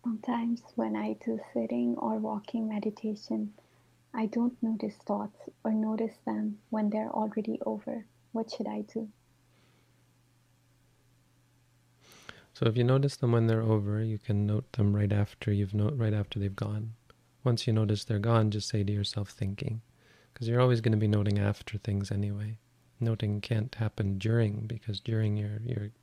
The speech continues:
Speaker 2: busy experiencing. N-, noting is just to remind yourself it is what it is, to prevent you or to change from extrapolating on it or judging it, making more of it than it is.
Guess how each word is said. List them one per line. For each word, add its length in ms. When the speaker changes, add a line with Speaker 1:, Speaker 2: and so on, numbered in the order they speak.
Speaker 2:
busy 200
experiencing. 640
N-, 220
noting 600
is 100
just 260
to 100
remind 420
yourself 680
it 100
is 160
what 120
it 120
is, 360
to 160
prevent 580
you 120
or 100
to 160
change 720
from 640
extrapolating 840
on 140
it 200
or 360
judging 440
it, 280
making 360
more 200
of 80
it 140
than 120
it 140
is. 180